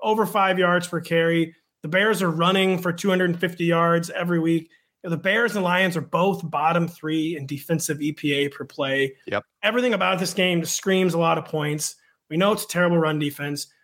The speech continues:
Speaker 1: We know that the usage floor is really steady for David Montgomery, and maybe we'll actually get some R B two ceiling finally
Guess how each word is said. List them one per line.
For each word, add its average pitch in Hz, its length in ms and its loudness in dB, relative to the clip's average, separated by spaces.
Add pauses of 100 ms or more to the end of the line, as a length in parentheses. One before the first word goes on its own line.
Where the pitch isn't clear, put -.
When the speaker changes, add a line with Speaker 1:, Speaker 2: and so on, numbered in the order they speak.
(180)
Speaker 1:
We 175 120 2
know 208 260 4
that 180 220 0
the 175 100 4
usage 180 380 0
floor 165 360 2
is 135 120 -6
really 165 320 0
steady 165 360 -2
for 156 140 -6
David 151 280 0
Montgomery, 151 600 -2 (340)
and 160 160 -2
maybe 208 300 2
we'll 170 160 4
actually 170 240 0
get 151 140 -4
some 139 100 -8
R 139 100 -4
B 147 120 -2
two 131 160 -8
ceiling 127 400 -4
finally 123 480 -4